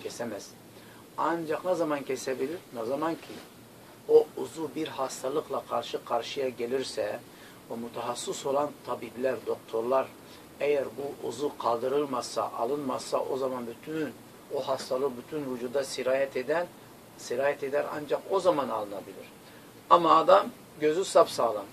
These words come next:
Allah Celle Celaluhu bu insanı iki gözlü yarattı. İki böbrekli yarattı. Çünkü bunlar biliyorsun şu anda halk arasında konuşuluyor. Diyor ki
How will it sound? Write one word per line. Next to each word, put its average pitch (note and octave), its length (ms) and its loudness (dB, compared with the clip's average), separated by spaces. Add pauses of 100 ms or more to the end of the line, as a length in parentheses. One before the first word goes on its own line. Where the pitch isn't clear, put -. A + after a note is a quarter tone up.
Allah D#3 260 2
Celle E3+ 260 2
Celaluhu D#3 400 2
bu D#3 60 -4
insanı E3 400 -2
iki E3+ 220 -8
gözlü D3 260 2
yarattı. A#2+ 380 2 (800)
İki D#3+ 300 -10
böbrekli D#3 460 2
yarattı. C3 400 -2 (640)
Çünkü D#3 240 -14 (120)
bunlar D3 220 -2
biliyorsun C#3+ 480 -6
şu C#3+ 220 -4
anda B2+ 480 -4
halk D3 360 -4
arasında B2+ 540 -2 (100)
konuşuluyor. A2+ 500 -8 (540)
Diyor D3+ 160 0
ki C3+ 240 -8